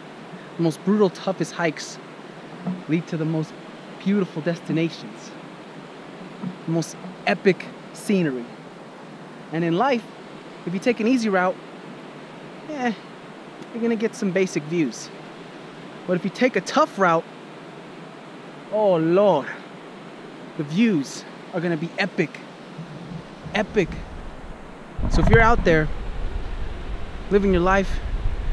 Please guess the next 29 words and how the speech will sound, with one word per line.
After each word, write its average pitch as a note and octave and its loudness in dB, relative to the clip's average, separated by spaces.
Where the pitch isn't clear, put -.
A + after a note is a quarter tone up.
and D3+ 6
you're D#3 8
wondering F#3 8
why F3 6
you're F3 6
going F3+ 4
through E3 4
such - 4
tough - 2
times, F#3+ 4
it's - 4
probably, F#3+ 6
probably G3+ 4
because D#3 2
what E3 2
you D#3+ 6
asked D#3+ 0
the C#3+ -2
universe C#3 2
for. G#2 -6
If C#3 -6
you're G3+ 6
asking A3+ 2
the F#3+ 4
universe F#3+ 2
for - 0
all F3+ 2
this E3+ -2
freedom G3+ 4